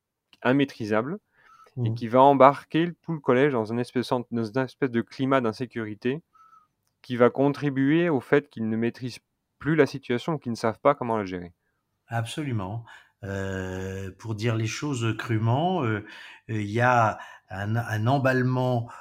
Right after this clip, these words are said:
Speaker 2: autour de Samuel Paty que l'on essaye de diaboliser totalement. Euh, personne ne se, ne, ne songe à lui demander des explications, pas même la principale. Elle va lui dem-, elle va, elle va avoir confirmation par le professeur que le jeudi, euh, suivant le cours,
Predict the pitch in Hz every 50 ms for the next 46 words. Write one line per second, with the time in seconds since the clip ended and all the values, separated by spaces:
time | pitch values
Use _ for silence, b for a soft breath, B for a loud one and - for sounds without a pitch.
0 | B B _ - 110 - - - 147 147 147 139 135 123 117 113 110 - - 113
1 | 113 113 110 104 - - 110 117 - - 139 131 - 120 104 101 107 107 107 -
2 | - 127 120 110 101 101 98 95 92 110 113 101 101 113 113 107 110 110 101 104
3 | 120 120 120 117 95 - 107 101 101 95 104 107 110 123 151 190 180 B B B
4 | B B B B 107 107 107 107 104 - - 135 120 - - - 139 135 131 123
5 | 120 117 110 104 - - - 113 110 110 107 107 B B B B B B - 110
6 | 113 110 104 123 131 127 123 120 120 - - 143 147 127 127 123 117 117 117 117
7 | 113 113 120 117 110 110 104 107 113 110 - - 123 113 120 120 120 160 160 160
8 | 175 151 156 170 160 147 139 123 120 - 120 120 117 - 123 - 214 240 208 135
9 | 117 107 113 117 113 113 113 110 120 127 135 - 127 123 120 117 120 127 127 123
10 | 120 120 135 131 123 123 156 156 147 135 131 151 151 - - - 135 120 - -
11 | 127 123 123 123 117 - - 143 143 131 B B B B B _ - 220 220 196
12 | 180 170 151 - 113 131 123 - 131 117 - - 175 165 - - - 131 123 123
13 | 117 110 104 139 151 147 143 175 220 226 208 170 127 117 110 113 113 113 - -
14 | 135 127 123 135 139 135 120 107 101 - - 240 269 277 240 160 110 B